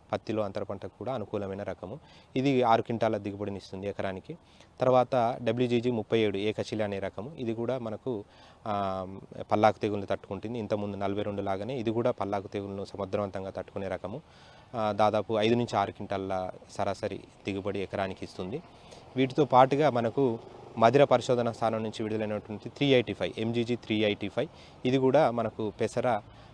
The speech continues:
ఆ, దాదాపు ఐదు నుంచి ఆరు క్వింటాల దిగుబడిని ఇస్తుంది పల్లాకు తెగుల్ను తట్టుకుంటుంది.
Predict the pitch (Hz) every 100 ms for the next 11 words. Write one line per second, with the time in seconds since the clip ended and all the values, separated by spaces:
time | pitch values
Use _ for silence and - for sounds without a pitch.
0 | - 107 101 101 101 107 104 104 104 104
1 | - 117 120 113 123 101 101 104 98 98
2 | 95 98 98 101 95 - 110 143 104 101
3 | 95 95 95 113 131 - 87 80 -